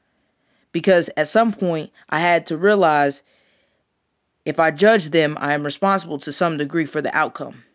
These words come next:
If I have the power to judge, shouldn't I have the power to cause change? I believe that everyone should get the same respect to handle their own business.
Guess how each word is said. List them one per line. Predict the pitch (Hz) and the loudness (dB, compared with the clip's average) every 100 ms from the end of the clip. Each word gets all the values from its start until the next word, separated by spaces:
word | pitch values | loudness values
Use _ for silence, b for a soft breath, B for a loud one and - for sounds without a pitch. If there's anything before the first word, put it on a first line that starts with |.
| _ _ _ _ - | _ _ _ _ -12
If | 165 180 | -2 0
I | 190 | 2
have | 202 220 220 196 | 2 2 0 -2
the | 160 | -4
power | 160 156 143 | -2 -2 -2
to | 143 | -4
judge, | 139 160 147 - | -8 -8 -10 -14
shouldn't | - 220 202 | -4 0 2
I | 196 185 | 2 0
have | 196 | 0
the | 175 | -2
power | 170 190 185 175 | -2 2 4 4
to | |
cause | 165 180 165 - | 0 -4 -4 -4
change? | 190 190 208 208 - _ _ _ _ _ _ _ _ _ _ _ _ _ _ _ _ _ - | -2 -2 -4 -8 -16 _ _ _ _ _ _ _ _ _ _ _ _ _ _ _ _ _ -2
I | 185 | 0
believe | 180 147 143 147 | 0 0 -2 -2
that | 143 147 _ _ _ - | -2 -4 _ _ _ 0
everyone | 185 202 190 185 170 | 2 2 0 0 0
should | - 151 | -2 -4
get | 143 147 | -4 -8
the | 147 | -8
same | - 165 175 175 | -4 0 0 -2
respect | 147 - 160 143 | -4 -2 -2 -2
to | 156 | -6
handle | 151 151 143 | -6 -6 -4
their | 143 139 | -2 0
own | 139 156 147 | 0 -2 0
business. | 143 123 131 131 - | -2 -2 -4 -12 -14